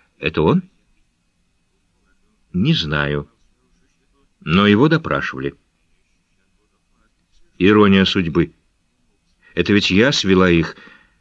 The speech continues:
хотя мне с Бласом и разговаривать-то почти не случалось. Он спросил у меня совета по поводу какой-то вещи,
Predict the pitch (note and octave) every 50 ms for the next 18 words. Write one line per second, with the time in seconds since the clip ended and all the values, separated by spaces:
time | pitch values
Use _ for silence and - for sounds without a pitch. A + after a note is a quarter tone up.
0 | _ _ _ _ _ _ - - F3 F#3 - - D#3+ D#3+ D3+ C#3+ D3+ D3+ A#2 G#2+
1 | F2 F#2+ G#2 B2+ C#3 - - C3+ B2+ A#2+ - _ _ _ _ _ - E2+ F2 G2+
2 | G#2+ F2 G2 G#2+ F#2+ F#2 F#2+ G#2+ B2 B2+ C3 C3 - _ - B2+ A#2+ A#2 A2+ G2+
3 | - A2 G#2 F#2+ - - - A2+ A2 A2 G2 - _ _ _ _ _ _ _ _
4 | F2+ F#2 G#2 G2 - - G2+ G#2 - - F#2 E2+ D#2+ D#2+ E2 - - - _ _
5 | _ _ _ _ _ _ _ _ _ _ _ _ _ _ _ - - - - _
6 | D#3 D#3+ E3 D#3+ - E3 E3+ E3 - - E3 E3 D#3+ D3+ D#3 D#3 - D#3 D3+ D#3+
7 | E3 D#3+ E3 D3+ C#3+ B2+ - - _ _ _ _ _ _ _ _ - _ F#2+ F#2+
8 | - D3+ D#3 D#3 D3 C3 D3 D3 D3 C#3+ - C#3 C3+ - D3+ C#3+ - C#3+ C#3 D3+
9 | E3 D3 A#2 - - - G2 F#2 D#2+ -